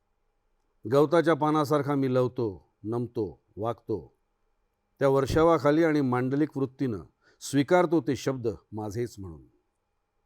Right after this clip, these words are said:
पण मग सारंच अर्थशून्य जगलो, पण मग सारंच अर्थशून्य जगलो ते, जगतो ते, जगणार ते. कशालाच अर्थ नाही. विश्वाच्या विराट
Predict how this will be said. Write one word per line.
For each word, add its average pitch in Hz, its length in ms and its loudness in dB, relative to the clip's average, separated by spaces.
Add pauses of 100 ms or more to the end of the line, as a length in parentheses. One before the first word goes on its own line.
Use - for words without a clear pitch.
(120)
पण 123 120 -4
मग 131 160 -4
सारंच 135 520 -8
अर्थशून्य 120 680 -8
जगलो, 104 400 -8 (800)
पण 151 140 2
मग 160 200 4
सारंच 151 500 -2
अर्थशून्य 113 640 -6 (1200)
जगलो 131 400 0
ते, 143 300 -6 (640)
जगतो 120 440 -4
ते, 104 300 -6 (600)
जगणार 113 440 -6
ते. - 300 -18 (1040)
कशालाच 139 500 -2
अर्थ 117 220 -8
नाही. 85 280 -12 (1500)
विश्वाच्या 160 500 2
विराट 156 340 4